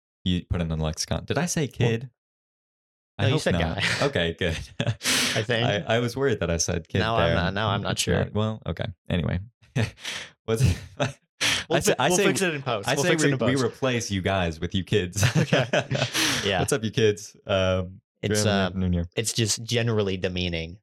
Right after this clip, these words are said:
Speaker 2: instead
Speaker 1: Yeah,
Speaker 2: of, uh,
Speaker 1: <laughs> exactly. I am above you right now.
Speaker 2: more focus.
Speaker 1: Uh,
Speaker 2: Sure.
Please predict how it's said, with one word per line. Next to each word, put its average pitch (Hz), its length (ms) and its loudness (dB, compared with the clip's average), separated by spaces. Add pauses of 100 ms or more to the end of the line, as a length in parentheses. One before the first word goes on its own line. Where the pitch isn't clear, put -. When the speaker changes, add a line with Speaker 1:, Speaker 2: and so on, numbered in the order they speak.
(600)
Speaker 2:
instead 107 300 2
Speaker 1:
Yeah, 107 80 4
Speaker 2:
of, - 100 -4
uh, 104 40 0
Speaker 1:
<laughs> - 120 2
exactly. 113 360 -2
I 95 80 0
am 95 120 0
above 82 280 -4
you - 120 -6
right - 180 -4
now. 110 40 0
Speaker 2:
more 104 140 0
focus. - 560 -2 (220)
Speaker 1:
Uh, 92 180 0
Speaker 2:
Sure. 87 240 2